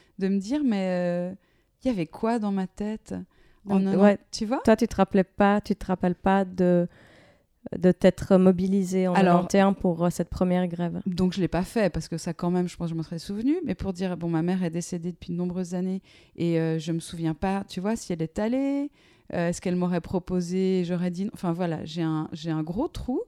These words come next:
Speaker 1: ce qui est un, <laughs> un peu, un peu particulier. Et puis, ce qui a aussi nourri tous les plaisirs que j'ai eus à celle-là, et, et, et je t'en reparlerai.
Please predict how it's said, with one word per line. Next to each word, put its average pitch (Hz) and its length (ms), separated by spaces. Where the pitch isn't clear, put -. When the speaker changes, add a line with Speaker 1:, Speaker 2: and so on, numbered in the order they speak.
Speaker 1:
ce - 100
qui - 80
est 190 60
un, 185 80
<laughs> 196 100
un 233 260
peu, 320 220
un 208 120
peu 247 140
particulier. 220 800
Et 180 140
puis, 247 440
ce - 140
qui 214 140
a 202 80
aussi 214 240
nourri 220 400
tous - 160
les 190 100
plaisirs 214 400
que 196 100
j'ai 185 160
eus 180 120
à 175 80
celle-là, 185 580
et, 175 280
et, 170 440
et 175 40
je - 100
t'en 180 140
reparlerai. 180 580